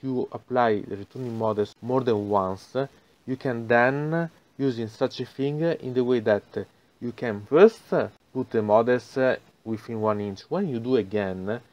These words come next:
you use the previous model too for the regaining back the models. So it's quite interesting 'cause it lets you know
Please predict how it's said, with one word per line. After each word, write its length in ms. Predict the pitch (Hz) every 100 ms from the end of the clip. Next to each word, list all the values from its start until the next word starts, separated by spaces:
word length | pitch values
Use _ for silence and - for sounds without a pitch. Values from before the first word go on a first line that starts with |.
| _ -
you 160 | 143
use 360 | 143 135 143 -
the 280 | 165 123 104
previous 380 | - 170 170
model 480 | 131 120 123 135 135 - _ _ _
too 260 | 160 165 98 - _ _ _
for 280 | - 107 104 92
the 220 | 110 104 98
regaining 540 | 104 104 104 104 101 95
back 220 | 104 101
the 220 | 113 101
models. 440 | 101 98 95 98 - _ _
So 160 | - 139
it's 260 | 123 -
quite 240 | - 143 -
interesting 500 | 135 120 127 156 139
'cause 320 | - 123 107
it 280 | 107 123 -
lets 300 | 131 131 -
you 180 | 147 156 - _ _ _ _
know 400 | 131 131 135 151